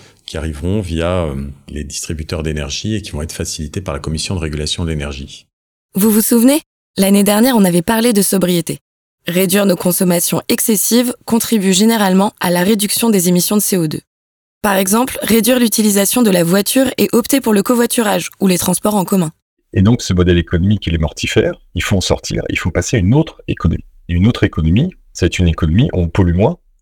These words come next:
Speaker 3: Donc, à court terme, c'est-à-dire qu'on consomme moins. On n'a pas le choix, parce qu'on n'a pas de solution propre partout. Donc, pour l'instant, c'est consommer moins, c'est du pragmatisme. C'est être plus sobre au niveau de notre consommation énergétique, parce qu'on est encore trop dépendant du fossile au niveau mondial.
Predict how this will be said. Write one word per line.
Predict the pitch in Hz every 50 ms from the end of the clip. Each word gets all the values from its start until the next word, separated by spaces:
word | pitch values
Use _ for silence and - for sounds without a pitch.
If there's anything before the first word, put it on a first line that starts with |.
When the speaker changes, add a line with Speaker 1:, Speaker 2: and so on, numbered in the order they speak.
| _ _
Speaker 3:
Donc, | - 82 90 87 - -
à | - 82
court | - - 85 -
terme, | - 95 85 -
c'est-à-dire | - - -
qu'on | 76 73
consomme | - - 85 - - 71 73
moins. | 73 78 - - _ -
On | 71
n'a | 71 69
pas | - 73
le | 76
choix, | - - - - -
parce | - -
qu'on | - 85
n'a | 73 -
pas | - 76
de | -
solution | - - 80 76 - - 78
propre | - - - - -
partout. | - - - - -
Donc, | - - - _ - - - -
pour | - -
l'instant, | - - - - -
c'est | - -
consommer | - - 82 - - 85 78 78
moins, | 82 98 151 151
c'est | - -
du | 80 78
pragmatisme. | - - 78 76 71 65 - - - - - - - - _ _ _ _ _ - - _ _ _ _ _ -
C'est | - - 85
être | 78 -
plus | - 95 85
sobre | - - - 113 101 - - - -
au | - 92
niveau | 87 85 80 90 90
de | 85
notre | 82 82 - -
consommation | 85 - - 87 76 - - - 90 85
énergétique, | 85 85 78 85 90 - - 107 - -
parce | - 69
qu'on | - - 82
est | 78
encore | 73 - - -
trop | - - 92
dépendant | 90 85 - - 90 87
du | 82 82
fossile | - - 85 - - - 87
au | 85 82
niveau | 80 73 80
mondial. | 78 76 76 78 90 120 160 170